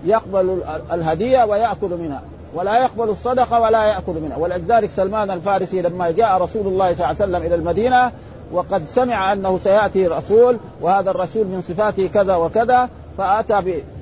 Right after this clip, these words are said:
بوعاء فيه تمر وقدمه له وقال: "هذا صدقة". الرسول لم يأكل منه وقدمه لأصحابه فأكلوا منه،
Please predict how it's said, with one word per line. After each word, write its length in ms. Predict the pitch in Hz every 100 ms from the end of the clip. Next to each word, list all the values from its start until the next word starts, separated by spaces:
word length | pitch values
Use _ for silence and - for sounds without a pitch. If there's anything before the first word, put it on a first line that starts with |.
| -
بوعاء 420 | 165 180 233 214 -
فيه 220 | 202 185
تمر 260 | 160 226 247
وقدمه 500 | 196 190 165 220 190
له 100 | 180
وقال: 360 | 165 139 214 202
"هذا 300 | 202 190 175
صدقة". 260 | 180 135 - - - 180
الرسول 360 | 214 202 240
لم 140 | 208 196
يأكل 300 | 196 143 175
منه 220 | 240 220
وقدمه 520 | 185 180 185 196 180
لأصحابه 560 | 175 160 - 208 202 226
فأكلوا 520 | 185 190 - 175 165
منه، 200 | 196